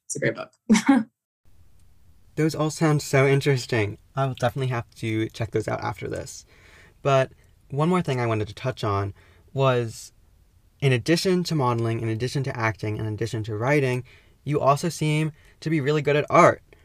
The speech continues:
Speaker 2: I was looking at your TikTok and I found, for example, that one table you made. So I would just love for you to talk about, you know, what does your art mean to you and why it's important?
Speaker 1: Yeah, I think, again, I'm just really inspired by my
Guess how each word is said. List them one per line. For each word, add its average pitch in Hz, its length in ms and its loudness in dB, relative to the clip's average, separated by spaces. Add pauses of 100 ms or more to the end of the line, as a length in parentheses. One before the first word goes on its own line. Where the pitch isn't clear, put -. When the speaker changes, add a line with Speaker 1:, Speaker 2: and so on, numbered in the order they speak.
(220)
Speaker 2:
I 135 200 2
was 135 200 -2
looking 160 200 -2
at 151 60 -4
your 147 100 -2
TikTok 143 480 -4
and 127 260 -2
I 123 100 -2
found, 127 300 -4
for 127 100 -4
example, 120 560 -2
that 120 180 0
one 139 140 0
table 127 340 -2
you 101 120 -2
made. - 360 -10
So 127 360 0
I 131 120 2
would 156 140 2
just 139 220 -4
love 117 180 -2
for - 80 -10
you 120 120 -2
to 113 80 0
talk 120 300 -4
about, 110 460 0 (340)
you 131 80 -6
know, 120 240 0 (840)
what 135 200 -2
does 160 160 -2
your 165 120 0
art 131 160 0
mean 123 160 -2
to 113 160 -10
you 135 400 2
and 120 200 -2
why 107 180 -2
it's - 120 -12
important? - 420 -14 (1300)
Speaker 1:
Yeah, 254 380 4
I 180 120 2
think, 202 260 6 (220)
again, 185 240 6
I'm 170 140 4
just 165 180 6
really 160 180 6
inspired 147 500 4
by 139 300 4
my 139 220 6